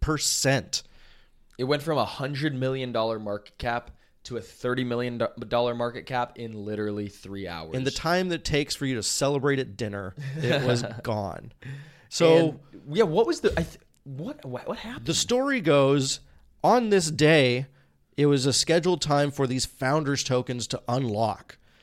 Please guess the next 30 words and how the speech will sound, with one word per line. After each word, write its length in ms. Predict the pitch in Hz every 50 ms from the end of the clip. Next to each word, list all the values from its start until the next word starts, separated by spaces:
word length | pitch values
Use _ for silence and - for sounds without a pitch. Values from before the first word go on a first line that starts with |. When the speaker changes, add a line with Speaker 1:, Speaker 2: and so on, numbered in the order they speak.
| _ _ _ _ _ _ - _ _
Speaker 1:
And 440 | - 127 135 131 127 123 127 123 113 - _ _ _ _ _ _ _ _ _ _ _ _ - _
Speaker 2:
Tell 160 | - 185 202
'em 80 | 247 247
what, 180 | 220 208 - -
tell, 160 | 135 180 190 190
tell 200 | - - 180 185
the 60 | 190
good 260 | 180 190 160 - -
citizens 360 | - - - 165 156 165 156
of 60 | - -
Crypt 120 | - -
Nation 280 | 135 127 123 - 107 104
what 180 | 104 117 -
that 240 | - 120 98 - 82
means. 420 | 92 90 85 65 60 - - - -
Speaker 1:
So 300 | - 202 196 196 190 190
when 400 | 196 170 175 202 196 190 190 180
you 220 | 160 156 185 185
get 320 | 165 226 233 233 240 -
these, 280 | 160 180 170 151 - -
when 140 | - 156 180
you 80 | 185
do 100 | 180 220
an 60 | 208 170
I 160 | 135 156 165
C 220 | - - 143 139
O 80 | 127 127
or 120 | 127 127
whatever, 440 | 123 117 113 113 113 110 117 120 123
like, 300 | 123 123 127 120 - -